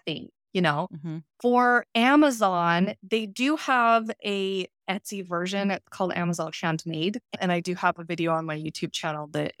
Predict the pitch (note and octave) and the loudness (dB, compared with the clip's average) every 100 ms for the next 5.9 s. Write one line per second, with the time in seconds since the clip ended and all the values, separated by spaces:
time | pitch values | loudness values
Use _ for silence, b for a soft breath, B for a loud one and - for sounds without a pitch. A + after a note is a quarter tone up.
0 | E3 - F3 E3+ - - - D#3+ - D#2 | -12 -8 -2 -2 -2 -4 -8 -8 -8 -6
1 | - - - B B F3 E3+ F#3 F3+ G3+ | -6 -8 -12 B B 2 4 4 4 2
2 | F#3 F3 F#3 F3 E3+ E3+ D#3+ D#3+ D#3 E3+ | 0 2 2 2 0 -2 -6 -8 -8 -2
3 | G#3+ G#3 G#3+ G#3 G#3 G3+ A#3+ - _ _ | 2 2 0 2 4 4 2 -2 _ _
4 | _ _ G3+ A3+ F#3+ A3 A#3 A#3 A3+ - | _ _ -2 0 4 4 6 4 0 0
5 | G#3 F#3+ F#3+ E3+ F3 D#3+ D#3 D#3 D3 | 0 0 0 0 0 2 4 2 -2